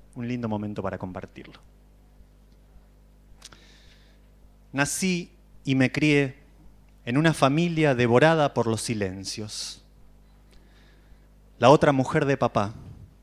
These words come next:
su otra familia,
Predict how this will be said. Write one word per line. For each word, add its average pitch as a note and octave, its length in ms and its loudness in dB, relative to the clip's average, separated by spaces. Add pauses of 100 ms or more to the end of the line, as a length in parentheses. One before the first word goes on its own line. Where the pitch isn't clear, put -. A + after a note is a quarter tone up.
(1200)
su - 200 4
otra C#3+ 220 4
familia, G#2+ 640 -2